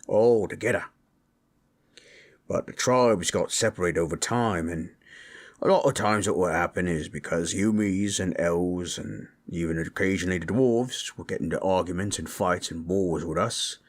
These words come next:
Now, we like a good war. That's why we call it a war.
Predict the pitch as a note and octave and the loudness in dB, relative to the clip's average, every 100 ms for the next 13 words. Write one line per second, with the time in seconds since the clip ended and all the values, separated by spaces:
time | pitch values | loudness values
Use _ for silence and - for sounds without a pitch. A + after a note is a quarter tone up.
0 | - - - - - F#3 G#3+ A#3 D#3 B2+ | -20 -20 -20 -16 -2 0 2 2 2 2
1 | A#2+ F#2 D2+ E2+ - - F2 E2+ G#2 C#3 | 0 -2 -2 -4 -4 -4 0 0 -2 -6
2 | - _ _ _ _ _ _ _ _ _ | -12 _ _ _ _ _ _ _ _ _
3 | E2 D#2 E2 E2+ E2 E2 F2 F#2+ - F#2 | -4 -2 0 0 0 0 2 2 2 0
4 | B2 E3+ G#2 E2+ - | 4 4 2 -2 -4